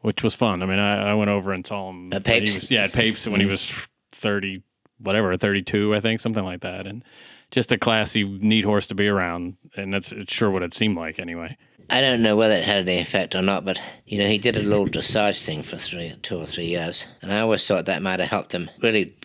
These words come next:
Speaker 2: conditions the muscle and back and whole structure a little bit, 'cause he certainly lived longer than most.
Speaker 1: Yeah. Yeah, he lived to thirty-four, which is
Speaker 2: Oh, yes.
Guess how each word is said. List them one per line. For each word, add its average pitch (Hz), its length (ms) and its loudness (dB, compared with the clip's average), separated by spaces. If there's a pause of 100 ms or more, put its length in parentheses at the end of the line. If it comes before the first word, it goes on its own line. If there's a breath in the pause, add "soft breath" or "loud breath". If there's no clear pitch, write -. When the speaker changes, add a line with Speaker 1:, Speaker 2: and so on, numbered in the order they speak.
Speaker 2:
conditions 101 540 0
the 80 200 -2 (140)
muscle 101 400 0
and 80 360 -8
back 90 320 0
and 76 220 -10 (280)
whole 92 180 -4
structure - 460 -4
a - 20 0
little 98 160 -2
bit, 101 260 -4
'cause - 200 -2
he - 60 -6
certainly 127 540 0
lived 95 220 0
longer 95 280 2
than 78 100 -2
most. 87 360 0 (160)
Speaker 1:
Yeah. 101 240 -2 (240)
Yeah, 113 160 0
he 92 120 -6
lived 110 200 -2
to 101 60 0
thirty-four, 98 680 0
which 87 180 -4
is 95 240 -2
Speaker 2:
Oh, 92 40 4
yes. 87 280 0